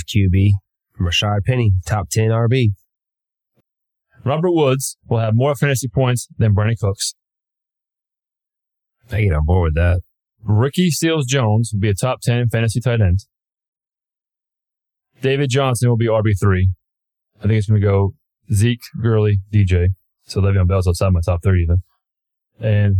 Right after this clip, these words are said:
Speaker 2: which I've been saying all offseason anyway. Number two, uh, Brandon Marshall scores eight touchdowns. Just a big body down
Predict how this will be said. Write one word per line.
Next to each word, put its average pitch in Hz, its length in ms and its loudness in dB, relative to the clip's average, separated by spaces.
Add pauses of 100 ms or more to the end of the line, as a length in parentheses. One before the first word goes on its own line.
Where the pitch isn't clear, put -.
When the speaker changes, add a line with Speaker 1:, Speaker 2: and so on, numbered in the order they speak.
(120)
Speaker 2:
which 101 160 -2
I've 95 80 0
been 87 80 0
saying 87 220 0
all 82 220 -2 (120)
offseason 87 360 -2
anyway. 82 240 2 (640)
Number 135 280 -2
two, 139 320 0
uh, 120 340 -2
Brandon 151 320 -2
Marshall 143 560 0 (1300)
scores 117 480 0
eight 117 200 -4
touchdowns. 95 540 0 (1800)
Just - 160 -6
a 104 40 -6
big 95 160 0
body 85 240 -2
down 82 300 2